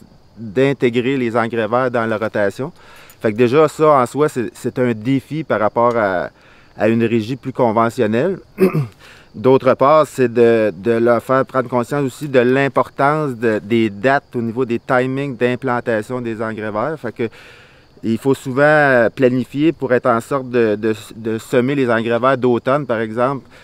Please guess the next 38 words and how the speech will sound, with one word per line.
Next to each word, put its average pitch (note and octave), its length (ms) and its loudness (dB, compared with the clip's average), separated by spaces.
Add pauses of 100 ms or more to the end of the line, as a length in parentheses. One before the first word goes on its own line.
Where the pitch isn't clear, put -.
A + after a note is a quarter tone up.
(220)
euh, G2 160 0
de G#2+ 160 -2
façon C3 340 -2
le, A#2+ 200 0
de, G2+ 360 0
de F#2+ 100 -6
façon A#2+ 240 -8
le A#2+ 120 0
plus C3 220 -2
hâtive. B2+ 500 0
Donc, A#2 260 -2
euh, F2+ 400 -4 (460)
dans G2+ 180 -10
la, G2+ 160 -6
dans G#2 240 -2
la A2 80 0
réalité, A2 400 -4
souvent, A#2+ 280 -4
c'est, A2+ 220 -2
euh, F#2+ 140 0 (120)
en, F#2 600 -6 (720)
avant A2 380 2
ou A2+ 380 0
aux A2+ 200 -4
alentours A#2 440 0
du, G#2 340 -8
du G2 240 -12
dix B2 320 -4
à G#2+ 160 2
août. A2+ 160 -4 (560)
Donc A#2 220 2
ça, D#3 100 0
ça C3+ 100 2
permet B2+ 320 0
d'aller B2+ 160 4
chercher C3 340 -4
une B2 140 -4
biomasse B2+ 720 0